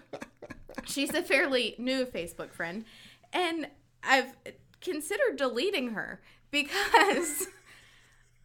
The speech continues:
everything that she posts about is negative this, negative that. "I hate going to Walmart, blah, blah, blah, blah, blah. Who's, that's like herding cattle from now on, telling me I have to go in this direction and I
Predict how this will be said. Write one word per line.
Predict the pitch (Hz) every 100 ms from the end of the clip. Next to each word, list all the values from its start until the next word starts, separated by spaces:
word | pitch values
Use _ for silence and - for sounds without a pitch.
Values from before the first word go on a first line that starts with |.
| - _ _ - -
everything | - 349 466 480 480 466 453 466 440
that | 466
she | - 403
posts | 381 370 427 466 403
about | 269 208 180 170
is | - 269 262 247 - _ _ _ _ 196 - _
negative | 233 247 269 311 392 349
this, | 320 339 -
negative | 262 262 311 294
that. | 285 277 269 208
"I | 190
hate | - 440 453
going | 349 294 269
to | 254
Walmart, | 226 208 185 160 -
blah, | 190 269 -
blah, | 370
blah, | 359 330
blah, | 320
blah. | 277 214 165 175
Who's, | 233 403 453 - 220
that's | 214 170 _ -
like | 294 294 _ _ _ - - -
herding | - 339 440 427 392
cattle | - 370 349 269 233
from | 240 220
now | 202 196
on, | 190 196
telling | 285 311 320
me | 277
I | 220
have | 247 339 403 -
to | 392
go | 311 302
in | 285
this | 285 -
direction | 214 190 - 214
and | 180
I | 175